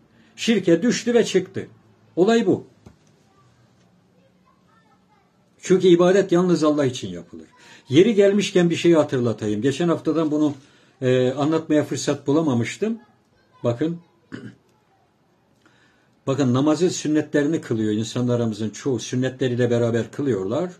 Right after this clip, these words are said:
Saygı duyuyoruz. Güzel olur, tamam. Biz de her zaman kılmasak da sünnetlere de elimizden geldiği kadar riayet etmeye çalışıyoruz. Ama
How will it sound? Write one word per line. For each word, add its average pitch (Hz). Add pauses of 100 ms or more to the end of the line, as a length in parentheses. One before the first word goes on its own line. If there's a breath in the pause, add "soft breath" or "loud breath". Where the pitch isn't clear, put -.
(320 soft breath)
Saygı 160
duyuyoruz. 135
Güzel 165
olur, 135
tamam. 156 (2000)
Biz 143
de 143
her 147
zaman 127
kılmasak 117
da 180
sünnetlere 117
de 180 (520 soft breath)
elimizden 135
geldiği 107
kadar 165
riayet 156
etmeye 151
çalışıyoruz. 135
Ama 202